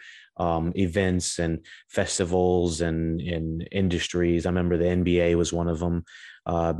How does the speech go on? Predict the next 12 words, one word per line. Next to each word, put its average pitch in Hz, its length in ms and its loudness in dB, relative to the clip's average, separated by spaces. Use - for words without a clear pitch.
in 95 120 0
the 90 60 2
middle 90 320 4
of 82 120 -4
March, 85 440 0
just - 240 -4
decided 85 380 0
to 82 80 0
shut - 460 -2
down. 82 440 -2
And, 87 480 0
um, 80 360 -2